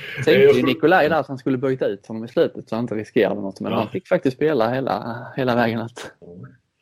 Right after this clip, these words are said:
Speaker 2: Eh, jag skulle inte vilja vara Jim Gottfridsson förstås.
Speaker 1: Nej. Nej, det var min, eh, också ganska så självklart, va?
Speaker 2: Mm.
Speaker 1: Eh, Flinks guldfavorit.
Speaker 2: Ja, det är väl dumt att släppa Danmark just nu.
Speaker 1: <laughs> Jag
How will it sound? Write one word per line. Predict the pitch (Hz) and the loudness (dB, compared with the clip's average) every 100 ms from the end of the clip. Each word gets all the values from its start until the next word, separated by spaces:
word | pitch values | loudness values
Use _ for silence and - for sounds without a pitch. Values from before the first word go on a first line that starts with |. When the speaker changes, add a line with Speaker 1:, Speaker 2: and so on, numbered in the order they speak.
| - - _ - | -20 -20 _ -4
Speaker 2:
Eh, | 85 | 0
jag | 90 92 101 | 2 2 2
skulle | 101 101 | 0 -2
inte | 110 - 82 | -2 -4 -4
vilja | 82 85 | 0 2
vara | 90 85 | 2 0
Jim | 85 | 0
Gottfridsson | 85 85 - - - | 2 2 0 -16 -18
förstås. | - - - - _ - | -18 -16 -16 -18 _ -6
Speaker 1:
Nej. | 98 - - _ _ _ _ - | -6 -6 -12 _ _ _ _ -12
Nej, | - - _ _ | -12 -14 _ _
det | - - | -4 -2
var | 113 | -2
min, | 101 98 98 | -2 -2 -2
eh, | 98 - - - - - | -4 -4 -4 -4 -4 -4
också | - - - _ - | -4 -8 -12 _ -6
ganska | 104 - 95 | -6 -2 -4
så | 95 | -2
självklart, | 95 101 101 - - | 0 -2 -2 -6 -6
va? | - _ _ _ _ - | -10 _ _ _ _ -12
Speaker 2:
Mm. | 87 90 87 _ _ _ _ - - - | -12 -12 -20 _ _ _ _ -14 -12 -6
Speaker 1:
Eh, | - 135 131 131 131 127 | 2 4 6 4 2 0
Flinks | 120 175 143 - | 0 0 0 0
guldfavorit. | - 165 - 120 120 120 - - _ _ _ _ _ _ _ - - | 4 4 4 4 4 2 -6 -20 _ _ _ _ _ _ _ -14 -2
Speaker 2:
Ja, | 110 139 120 - | 2 2 0 0
det | 113 | 2
är | |
väl | 110 113 | 4 2
dumt | 104 | -2
att | - | -2
släppa | - - 104 | -2 2 2
Danmark | 98 - - 101 | 0 -2 -4 -6
just | - | -6
nu. | 95 95 - _ _ _ | -8 -10 -18 _ _ _
Speaker 1:
<laughs> | - - - - - | -20 -20 -16 -8 2
Jag | 135 139 | 4 6